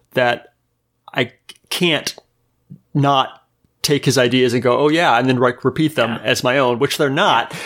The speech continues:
Speaker 1: Uh, so, but he, he is just brilliant. And, and I, after I play a game, I, whether, whether it's before or after we record the episode, I love to, to see what,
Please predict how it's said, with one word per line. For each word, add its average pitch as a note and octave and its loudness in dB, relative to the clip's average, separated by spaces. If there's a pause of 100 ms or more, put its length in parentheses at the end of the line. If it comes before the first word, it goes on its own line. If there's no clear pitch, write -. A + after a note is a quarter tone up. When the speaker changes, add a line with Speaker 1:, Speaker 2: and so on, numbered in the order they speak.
(120)
Speaker 1:
Uh, C3+ 0 (220)
so, C#3+ 2 (260)
but D3 0
he, - -6
he D#3 0
is A#2 0 (100)
just - 0
brilliant. C3 2
And, A#2+ 0 (120)
and A#2+ -4
I, A#2 -4
after - 0
I A#2 0
play A#2 0
a A2+ 0
game, A2 -2
I, G#2+ -4 (680)
whether, B2 2
whether D3 4
it's C3 -2
before B2 0
or - 4
after A#2 0
we A2 -2
record G#2+ -2
the A2 0
episode, G#2+ -4
I A2 0
love A2+ 0
to, A2+ -4
to - -10
see A#2 -2
what, A2 -2